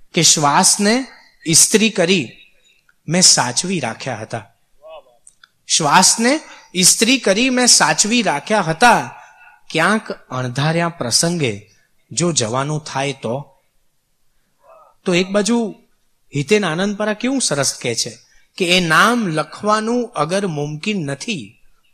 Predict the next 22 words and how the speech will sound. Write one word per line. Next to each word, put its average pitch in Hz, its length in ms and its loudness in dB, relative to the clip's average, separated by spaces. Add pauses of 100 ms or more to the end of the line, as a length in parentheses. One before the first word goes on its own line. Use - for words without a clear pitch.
(100)
તો 196 80 -4
કંઈ 233 300 -8
નહીં, 104 420 -10 (920)
ખાલી 185 400 -4
જગાના 117 580 -4 (240)
બેઉ 175 360 0
છેડે 110 580 -4 (280)
અવતરણ 127 500 -4
કરતા 104 380 -10
રહો. - 360 -18 (680)
લખવું 147 440 -4
જ - 20 -16
જરૂરી 139 400 -2
નથી. 110 360 -12 (400)
તો 180 80 0
એક 175 100 0
બાજુ 196 240 2
મુકેશ 180 440 0
જોશી 165 480 -2 (260)
એમ 202 220 0
કહે 151 200 0
છે 123 340 -6